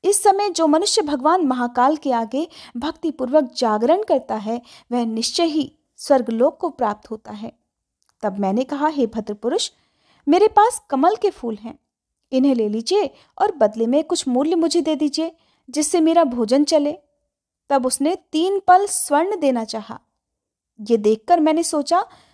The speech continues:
स्वयं ही क्यों ना इन कमलों से देवेश्वर महादेव जी की पूजा करूं। लगता है पूर्व जन्म में मेरे शरीर से कोई भी पुण्य कर्म नहीं हुआ था, इसीलिए इस जन्म में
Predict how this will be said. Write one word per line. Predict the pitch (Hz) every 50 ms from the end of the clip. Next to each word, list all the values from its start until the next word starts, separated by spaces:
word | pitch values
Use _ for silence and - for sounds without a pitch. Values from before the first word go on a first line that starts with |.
| _ _ _ _
स्वयं | - - - 302 311 320 339
ही | 370 403 427 415 -
क्यों | 330 302 302
ना | 311 339 -
इन | - 370 370
कमलों | - - 277 254 247 254 277 320
से | 339 - 339 330 370 466 - _ _ _ _ _ -
देवेश्वर | 233 208 - 220 220 208 220 226 226 - - 359 359
महादेव | 320 302 320 339 359 349 381 392 370
जी | - 370 370
की | - 427 427 392 285
पूजा | 240 - _ - 226 214 - 269 294
करूं। | 294 359 339 349 392 - _ _ _ _ _ _ _ _ _ _ _ _ _ _ - 214
लगता | 254 269 269 - 392 381
है | 381 392 427 508 - _ _ _ _ _
पूर्व | - 359 415 427 381
जन्म | 285 - 269 247 247 247
में | 254 311 370 403
मेरे | 403 415 403 427
शरीर | - - 330 285 262 294 320
से | - - 403
कोई | - - 269 262 254 254
भी | 240 320 381
पुण्य | 403 - 427 392 392 415
कर्म | - 349 320 285 277
नहीं | 269 254 254 240 233 233
हुआ | 233 - 214 214
था, | 214 - 277 359 508 - _ - - _ _ _ -
इसीलिए | 285 269 - - 247 208 220 277
इस | - - 392 - - -
जन्म | 269 247 226 220 214
में | 214 240 311 -